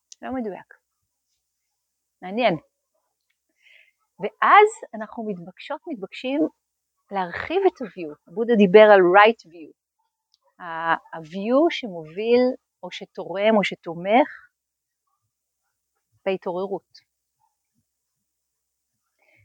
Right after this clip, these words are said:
ויש את ה-view שלא תומך בהתעוררות. ה-view, אם, אם אנחנו הולכים ממש סכמטית, ה-view שלא תומך בהתעוררות, מדבר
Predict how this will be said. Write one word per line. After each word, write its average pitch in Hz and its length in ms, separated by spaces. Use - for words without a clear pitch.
ויש 202 220
את - 120
ה-view 240 260
שלא - 360
תומך - 240
בהתעוררות. 160 580
ה-view, 214 280
אם, 220 100
אם 208 100
אנחנו 208 240
הולכים 233 180
ממש 208 300
סכמטית, 180 640
ה-view 180 240
שלא 208 420
תומך 185 280
בהתעוררות, 175 600
מדבר 226 340